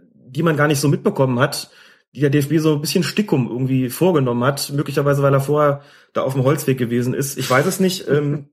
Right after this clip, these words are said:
<laughs> wir werden es sehen. Aber als sozusagen, äh, etwas nerdmäßiger Beobachter der ganzen, äh, Szene kann ich nur sagen, hier ist eine merkwürdige Differenz entstanden, die ich mir nicht so recht erklären kann.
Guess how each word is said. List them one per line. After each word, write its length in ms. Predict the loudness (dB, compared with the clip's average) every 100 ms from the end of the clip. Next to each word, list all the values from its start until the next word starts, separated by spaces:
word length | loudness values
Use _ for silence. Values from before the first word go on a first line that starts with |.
| _ _
<laughs> 160 | _
wir 260 | -6 0 2
werden 120 | 2
es 120 | 0
sehen. 480 | 2 2 2 -2 -6 _ _ _ _ _ _ _ -4
Aber 120 | -2
als 180 | 0 -2
sozusagen, 440 | 0 0 0 -2
äh, 80 | -6
etwas 360 | -4 -4 -2
nerdmäßiger 600 | 2 2 2 0 0 0
Beobachter 400 | 2 0 0 0
der 100 | 0
ganzen, 440 | 0 0 -2 -4 -4
äh, 300 | -2 -2 -4
Szene 400 | -2 0 0 -4 _
kann 120 | -2
ich 80 | 0
nur 100 | 2
sagen, 220 | 2 4
hier 120 | 2 0
ist 160 | -2
eine 180 | 0 0
merkwürdige 580 | 0 0 0 0 0 0
Differenz 640 | 2 2 2 0 -4 -10 _ _ _
entstanden, 560 | -2 -2 0 2 2 0
die 120 | -2
ich 100 | 0
mir 320 | 2 4 2
nicht 180 | 0 -2
so 80 | 0
recht 200 | 0 -2
erklären 340 | -4 -4 -6
kann. 240 | -10 -14